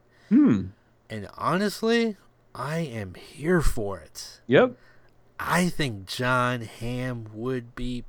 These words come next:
Speaker 2: perfect. If you see him, and this is gonna sound weird, but if you see him in Thirty Rock,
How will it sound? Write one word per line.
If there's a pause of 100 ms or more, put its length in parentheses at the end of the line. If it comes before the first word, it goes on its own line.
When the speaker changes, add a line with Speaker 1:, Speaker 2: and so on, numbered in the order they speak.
(120)
Speaker 2:
perfect. (960)
If
you
see
him,
and
this
is
gonna
sound
weird,
but
if
you
see
him
in
Thirty
Rock,